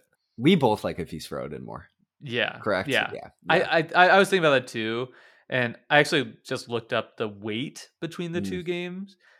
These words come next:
Speaker 2: because I think A Feast for Odin, at least in my mind, before I sat down and really, like, dove into Agricola, like, had, it w-, was impressed upon me as, like, this, like, much bigger game,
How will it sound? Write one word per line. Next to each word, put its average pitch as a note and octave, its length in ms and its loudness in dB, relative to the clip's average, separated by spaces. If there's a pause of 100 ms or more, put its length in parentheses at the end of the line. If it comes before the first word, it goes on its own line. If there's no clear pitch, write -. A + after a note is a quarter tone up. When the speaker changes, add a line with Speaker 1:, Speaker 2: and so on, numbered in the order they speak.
Speaker 2:
because D#3+ 240 -4
I E3 80 2
think F3+ 280 -4 (340)
A C#3 80 -6
Feast - 340 -6
for B2+ 200 -2
Odin, C#3 600 -4 (440)
at D3+ 100 2
least E3 240 0
in B2+ 160 -8
my A#2+ 300 2
mind, A2 320 0
before A#2 320 -2
I A2 40 2
sat A2 300 -2
down A#2 220 2
and A2+ 100 -4
really, A2 200 -2
like, A2 260 -6
dove A2 280 -4
into A2+ 320 -6
Agricola, C3 600 -6 (400)
like, B2+ 160 -4
had, A#2 400 2 (100)
it B2+ 200 -12
w-, B2+ 160 -20 (180)
was C3+ 200 -2
impressed C3 340 -2
upon A#2 240 -2
me A#2 100 -2
as, A2+ 140 -2
like, A2 160 -6
this, C3 160 -8
like, A2+ 180 -4
much A2+ 460 -2 (400)
bigger A2+ 600 -2 (380)
game, B2 560 -4